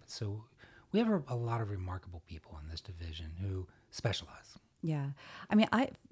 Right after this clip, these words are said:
Speaker 2: personally, I feel like where art and money kinda come together these days is social media and digital marketing and digital, <laughs> and digital creation
Speaker 1: True.
Speaker 2: because, oh my gosh, I mean, it's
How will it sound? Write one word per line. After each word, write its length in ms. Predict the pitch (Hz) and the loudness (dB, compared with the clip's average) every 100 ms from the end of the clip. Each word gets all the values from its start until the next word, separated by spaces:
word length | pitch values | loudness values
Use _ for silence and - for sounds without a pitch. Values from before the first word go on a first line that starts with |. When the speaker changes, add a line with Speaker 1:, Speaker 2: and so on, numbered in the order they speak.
| - | 4
Speaker 2:
personally, 360 | 269 - 160 - | 6 8 4 6
I 100 | 151 | 2
feel 280 | - 135 127 | 4 2 2
like 160 | 127 - _ _ _ _ _ - | 0 -2 _ _ _ _ _ 2
where 280 | 156 135 - | 4 4 4
art 240 | 147 151 | 4 4
and 140 | 156 147 | 4 4
money 640 | 135 139 131 - - - _ - | 4 4 2 0 -4 -12 _ -6
kinda 400 | 156 135 - - | -2 0 -2 -6
come 260 | - 160 151 | 2 6 6
together 520 | 143 131 123 131 147 - | 4 0 2 4 2 2
these 240 | 135 139 | 0 0
days 400 | - 156 165 170 - - - _ | 2 2 2 0 -10 -20 -20 _
is 140 | 160 147 | 2 4
social 280 | 143 - | 2 4
media 240 | 131 131 131 | 2 4 2
and 200 | 131 131 | 2 2
digital 340 | 139 131 135 | 2 2 2
marketing 680 | 131 131 127 139 135 131 131 | 2 2 -2 0 2 4 4
and 120 | 127 | 2
digital, 420 | 127 131 160 208 208 - - | 0 2 6 6 6 -4 -4
<laughs> 220 | 339 247 | -2 6
and 140 | 185 | 8
digital 640 | 175 170 170 156 147 139 139 | 8 6 6 6 8 6 2
creation 880 | - 180 147 156 - 175 170 175 175 | 4 8 8 8 6 6 8 8 6
Speaker 1:
True. 160 | 165 151 | 6 4
Speaker 2:
because, 560 | - 147 151 139 139 - | 2 4 6 6 2 -6
oh 180 | - 170 | -4 0
my 220 | 151 135 | 0 0
gosh, 480 | 123 127 127 131 143 | -2 -2 -2 -2 -2
I 60 | 143 | 2
mean, 260 | 139 135 131 | 4 4 2
it's 240 | 147 - | -2 -6